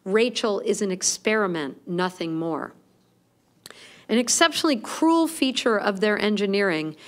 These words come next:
makes the subterfuge possible. "We began to recognize in them a strange obsession," Tyrell explains to Deckard. "After all, they are emotionally inexperienced, with only a few years in which to store up the experiences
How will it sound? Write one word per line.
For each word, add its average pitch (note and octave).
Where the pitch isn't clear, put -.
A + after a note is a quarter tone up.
makes A3+
the A#3
subterfuge A3
possible. F3
"We A#3+
began D4
to C#4+
recognize B3
in F#3
them F3+
a F3+
strange A3
obsession," F#3
Tyrell G#3
explains F3+
to F3+
Deckard. D3
"After D4
all, B3
they A#3
are A#3
emotionally B3+
inexperienced, G#3+
with G#3+
only A3
a G#3
few C4
years A#3
in G3
which G#3
to G#3+
store A#3+
up A3+
the G#3
experiences G3+